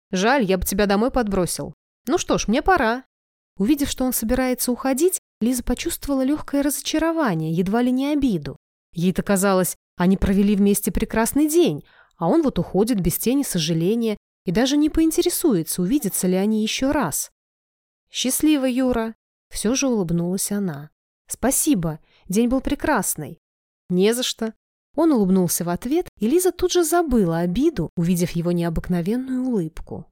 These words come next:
«Тошка, пока! Я заеду, как только посвободнее буду. Надо же еще с мамой твоей поговорить». Лиза и Тошка проводили его до прихожей.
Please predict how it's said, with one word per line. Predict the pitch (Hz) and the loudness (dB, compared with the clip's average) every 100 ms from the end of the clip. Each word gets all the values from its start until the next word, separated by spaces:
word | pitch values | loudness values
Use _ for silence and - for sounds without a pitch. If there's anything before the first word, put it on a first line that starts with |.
| _ | _
«Тошка, | 214 240 - - 247 262 - | 4 4 4 0 0 -2 -4
пока! | - 233 - 240 226 247 - _ _ | 0 0 2 2 2 -2 -12 _ _
Я | 170 214 | 0 2
заеду, | 220 269 302 185 | 4 4 4 2
как | 170 202 | 0 -2
только | 247 202 - | 0 -2 -2
посвободнее | 202 214 226 247 170 175 | -2 0 2 2 2 2
буду. | 180 196 156 156 _ _ | 2 0 -2 -6 _ _
Надо | 175 202 196 | 0 2 2
же | 185 | 2
еще | 202 208 | 2 0
с | - | 0
мамой | 196 220 240 | 2 2 2
твоей | 226 220 | 2 2
поговорить». | 185 175 180 196 180 151 - _ _ _ _ _ _ | 0 0 2 2 0 -4 -10 _ _ _ _ _ _
Лиза | 208 349 262 | 0 2 2
и | |
Тошка | 233 - - - | 2 -2 0 -2
проводили | 185 180 185 262 294 | 0 2 2 2 2
его | 220 226 | 2 2
до | 233 | 0
прихожей. | - 254 - 175 143 - 156 | 0 -2 -4 -6 -4 -8 -10